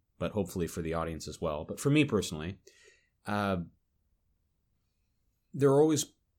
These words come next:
interesting and pleasant surprises along the way.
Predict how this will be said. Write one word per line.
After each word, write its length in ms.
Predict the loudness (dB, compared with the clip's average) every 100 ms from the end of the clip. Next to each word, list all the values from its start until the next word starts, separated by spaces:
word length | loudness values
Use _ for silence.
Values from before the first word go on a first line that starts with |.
| _ _ -2
interesting 500 | 0 2 0 0 -2
and 100 | 0
pleasant 300 | -2 -4 -6
surprises 800 | -8 -4 -4 -4 -8 -10 -12 -12
along 280 | -10 -8 -6
the 60 |
way. 320 | -4 -4 -4